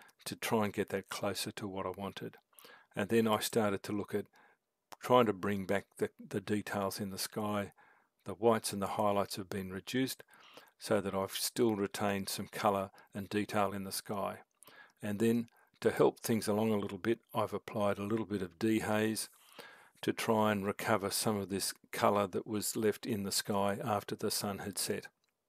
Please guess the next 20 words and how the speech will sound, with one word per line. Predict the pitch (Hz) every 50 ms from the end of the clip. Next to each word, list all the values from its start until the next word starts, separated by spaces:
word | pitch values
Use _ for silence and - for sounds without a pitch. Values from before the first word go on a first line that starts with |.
| _ - _ _ _ _ _ _ _ _ _ _ _ - - - _ _ - - - - - - - - - - - - _ _
And | - 113 113
then | 113 131 123 120
I'm | 117 110 104
still | - - - 156 156 156 131 123 - - _ _ _ - -
not | 151 113 110 104
happy | - - 113 - - 110
with | 95 98 98 -
the | -
foreground | - - - 110 104 101 87 98 101 98 98 98
area, | 98 98 95 95 92 92 90
so | - - - 101 101 98 - _ _ _
what | - 113 113 101
I | 101 98
did | 90 104 101 92
was | 95 101 - -
I | 101 92
boosted | 90 - - 117 120 - - - 101 -
the | 101
shadows | - - - 104 95 98 95 92 -
considerably. | - 113 101 - - - 123 117 120 101 113 120 123 120